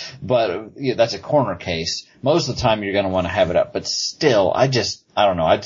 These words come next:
I can just get behind this guy a lot easier. And the fact that I realize why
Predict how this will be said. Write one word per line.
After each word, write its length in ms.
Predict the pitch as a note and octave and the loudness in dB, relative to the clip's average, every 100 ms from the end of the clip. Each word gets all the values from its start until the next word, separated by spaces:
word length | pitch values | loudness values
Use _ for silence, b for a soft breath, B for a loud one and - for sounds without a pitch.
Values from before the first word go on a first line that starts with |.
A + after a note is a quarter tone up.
| - | 0
I 140 | G2+ | 0
can 140 | A#2 A2+ | 2 0
just 180 | F#2+ - | -2 -2
get 160 | F#2 | 0
behind 280 | F2+ G2 F#2 | 2 2 0
this 140 | E2 | -2
guy 200 | - E2 | 0 2
a 100 | D#2 | 4
lot 420 | D#2+ D#2 D#2+ D2 - | 2 2 2 2 -2
easier. 540 | D#2+ E2 D2 C#2 - B B B B _ - | -10 -6 -6 -6 -8 B B B B _ 0
And 400 | G2 F2 E2+ E2 | 4 4 4 0
the 100 | F2+ | 2
fact 320 | G#2+ G#2 - | 2 0 -2
that 160 | E2+ - | -4 0
I 120 | G2+ | 0
realize 520 | G#2 C3+ C#3 A2+ G2 | 2 4 4 4 0
why 540 | F2+ E2+ E2+ F#2 A2+ | -2 0 2 2 0